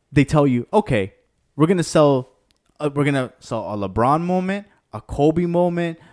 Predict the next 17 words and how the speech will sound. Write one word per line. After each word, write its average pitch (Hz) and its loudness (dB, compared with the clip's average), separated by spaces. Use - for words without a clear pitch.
uh, 117 2
Zach 131 -2
LaVine, 139 -4
whoever's 185 4
famous 156 -6
right 117 -4
now 95 -6
in, 117 -10
in 117 -4
moments. 113 -4
We're 147 6
gonna, 175 4
we're 135 2
gonna 165 -2
sell 202 4
these 202 -2
moments, 170 0